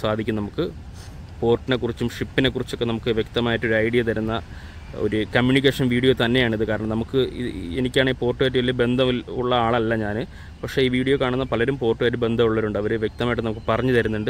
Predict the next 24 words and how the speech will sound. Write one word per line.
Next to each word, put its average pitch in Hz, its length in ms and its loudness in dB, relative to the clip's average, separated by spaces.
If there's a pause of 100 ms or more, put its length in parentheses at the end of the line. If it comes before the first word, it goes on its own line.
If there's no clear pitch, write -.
നമ്മളെ 110 260 0
video 117 280 0
കാണുന്നുണ്ട്, 113 460 0 (400)
നമ്മളെ 127 220 2 (100)
channel 113 220 2 (100)
support 143 340 4
ചെയ്യുന്നുണ്ട്. 117 340 2 (600)
അതിനാദ്യമായി 110 640 0
ഞാനൊരു 107 280 -4
thanks 104 320 -4
പറയുന്നു. 104 280 0 (1400)
ഇതാണ് 113 240 0
നമ്മൾ 110 220 -2
രണ്ട് 107 140 -4 (100)
tuck, 110 220 -4
tuck 110 200 -6
ബോട്ടുകളും 110 360 -2 (1160)
പോകുന്നത്. 110 400 2 (2500)
Friends, 143 340 4 (140)
വളരെ 143 320 6
ദൂരെ 147 260 6
നിന്ന് 147 140 4
തന്നെ 143 180 2
ഷെൻഹോ 131 320 2